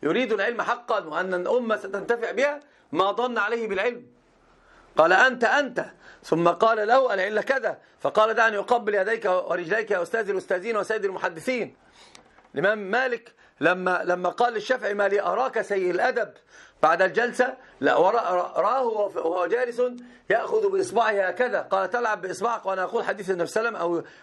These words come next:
أو، أو يقرأ عليه حديث النبي صلى الله عليه وسلم، قال: "ما كنت، ما كنت ألعب بإصبعي، كنت أكتب الأحاديث التي تقرأ، تقرأ عليك، والأحاديث التي قرأت كذا وكذا وكذا."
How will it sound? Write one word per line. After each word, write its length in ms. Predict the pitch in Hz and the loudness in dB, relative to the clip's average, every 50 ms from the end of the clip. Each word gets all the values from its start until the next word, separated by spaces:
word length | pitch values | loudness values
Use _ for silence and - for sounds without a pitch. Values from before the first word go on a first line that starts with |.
| - | -4
أو، 80 | - 143 | -2 0
أو 60 | 160 | 0
يقرأ 280 | 190 233 202 - 196 196 | 0 -2 -2 -2 -4 -2
عليه 240 | 170 175 202 220 202 | -2 -2 -2 -2 -4
حديث 260 | - - 196 185 196 | -4 -6 -6 -4 -6
النبي 260 | 175 165 165 175 208 | -2 -2 -2 -2 -2
صلى 120 | 165 175 | -4 -4
الله 100 | 143 160 | -2 -2
عليه 100 | 175 190 | -2 0
وسلم، 220 | 208 240 262 254 247 - - - - - _ _ | 0 -2 -2 -4 -10 -16 -20 -20 -20 -20 _ _
قال: 200 | - 202 233 247 | 0 0 0 0
"ما 160 | 240 240 247 | 0 -2 -4
كنت، 260 | 247 254 262 247 196 214 208 185 170 - - | -2 -2 -4 -2 -2 -2 -2 -2 -6 -8 -4
ما 120 | 160 185 | -4 -4
كنت 280 | 220 220 262 240 - 233 | -4 -2 -6 -6 -2 -2
ألعب 340 | 240 247 262 254 220 220 202 | -2 0 0 0 -2 -2 -2
بإصبعي، 580 | 202 185 202 202 196 - 240 254 214 175 139 - _ _ - _ _ _ | -2 -2 -2 -4 -2 -2 -2 -2 -2 -4 -8 -10 _ _ -20 _ _ _
كنت 200 | - 175 160 202 | -4 -2 0 2
أكتب 400 | 208 233 247 240 - 214 190 190 | 2 2 0 0 -2 -4 -2 -2
الأحاديث 400 | 196 175 139 156 196 208 202 202 | -2 -2 -2 -2 -6 -4 0 -2
التي 200 | 214 196 156 165 | -2 -2 -2 -2
تقرأ، 400 | - 247 233 - 202 196 - - | -2 -2 -2 -2 -4 -4 -4 -2
تقرأ 360 | 151 - - - 185 190 175 | -2 -4 -2 0 -2 0 0
عليك، 540 | 170 160 165 180 208 202 170 - 175 143 - - - - - _ | 0 0 0 0 -2 -2 -2 -2 -4 -4 -4 -8 -20 -20 -10 _
والأحاديث 480 | - 160 180 202 196 - 220 226 240 - | 0 2 2 2 0 -2 -2 -4 -2 -2
التي 200 | 233 226 185 214 | -2 -2 -2 -2
قرأت 420 | 214 - 254 254 254 240 233 240 | 0 0 0 2 0 -2 -2 -2
كذا 280 | - - 202 214 202 214 | -2 -2 -2 0 0 -2
وكذا 400 | 185 180 160 - 202 208 214 226 | -2 -2 -2 -2 -2 0 0 -2
وكذا." 460 | 226 226 - - 233 185 170 131 - | -2 -2 0 0 0 0 -2 -6 -8